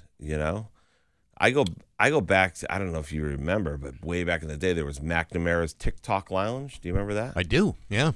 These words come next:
Speaker 1: And they used to have blues open mic, uh, night, the blues jam and everything. You used to be able to just walk in there and go up on stage and play harmonica or guitar, whatever you wanted to play. Um, Theodore still has world-class blues down there. That would be such a great spot to do a blues fest.
Speaker 2: Yeah,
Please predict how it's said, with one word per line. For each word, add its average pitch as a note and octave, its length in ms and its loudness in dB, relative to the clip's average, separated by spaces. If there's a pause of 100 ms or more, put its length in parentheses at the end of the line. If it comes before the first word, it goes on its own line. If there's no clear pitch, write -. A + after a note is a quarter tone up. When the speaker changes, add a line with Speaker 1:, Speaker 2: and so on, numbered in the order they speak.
Speaker 1:
And D2 100 -4
they D#2 60 2
used D#2 160 -2
to E2+ 60 0
have D#2 240 2
blues F2 340 0
open E2 320 0
mic, F2+ 300 2 (340)
uh, F#2+ 200 4
night, G2+ 340 2
the - 80 -6
blues E2+ 400 0
jam G2 400 2
and G2 100 0
everything. G2 300 0
You F#2 120 0
used F2 180 -6
to D#2+ 60 -8
be F2 80 0
able F2 100 4
to E2 80 -2
just D2+ 140 -6
walk E2 320 2
in E2+ 100 0
there F2 140 0
and E2+ 80 -2
go E2+ 80 2
up E2+ 140 -2
on F2 140 2
stage E2+ 460 0
and D2 100 -6
play D#2+ 160 0
harmonica E2+ 540 0
or E2+ 140 0
guitar, E2 400 0
whatever D#2+ 220 0
you E2 120 0
wanted E2+ 220 0
to E2 80 -8
play. E2 320 0 (500)
Um, D2 580 0 (480)
Theodore A2 440 4
still E2 240 0
has D#2 240 0
world-class D2+ 680 0
blues E2+ 300 -2
down E2+ 120 0
there. D#2+ 300 -2 (360)
That A#2+ 120 -2
would C3 120 -2
be A2+ 60 -4
such - 260 -4
a F2+ 40 -6
great D2+ 480 -4
spot - 640 0
to D2+ 100 -6
do C#2+ 180 -2
a C2+ 40 -2
blues D2+ 360 -2
fest. - 480 -10
Speaker 2:
Yeah, - 220 -8